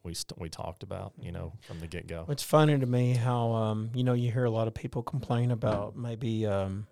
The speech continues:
Speaker 2: or I have over the years, just a, a lot of my friends own businesses, and they'll complain about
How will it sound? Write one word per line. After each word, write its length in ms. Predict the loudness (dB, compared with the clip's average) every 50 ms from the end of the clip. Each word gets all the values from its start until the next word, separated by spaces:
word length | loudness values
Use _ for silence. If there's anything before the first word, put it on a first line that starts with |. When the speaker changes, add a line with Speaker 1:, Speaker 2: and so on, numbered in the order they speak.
| _ -2
Speaker 2:
or 180 | 0 2 2
I 100 | 2 2
have 220 | 0 0 0 0 0
over 180 | 0 -2 0
the 60 | -2 -2
years, 260 | -2 -2 -2 -2 -2
just 280 | -2 -2 -2 -4 -6 -10 _ _ -12
a, 100 | -12 -12 -8 -8
a 100 | -6 -4
lot 400 | -4 -2 0 2 2 4 4 4
of 60 | 2 0
my 100 | -2 -4
friends 380 | -4 -4 -4 -2 -2 -2 -2
own 140 | -2 -2 -2
businesses, 680 | 0 -2 -2 -2 -2 -4 -4 -4 -4 -4 -4 -4 -6 -6
and 140 | -6 -6
they'll 100 | -6 -6
complain 480 | -6 -6 -8 -8 -4 -4 -2 -2 -2 -2
about 480 | -2 -4 -4 -4 -4 -6 -6 -8 -12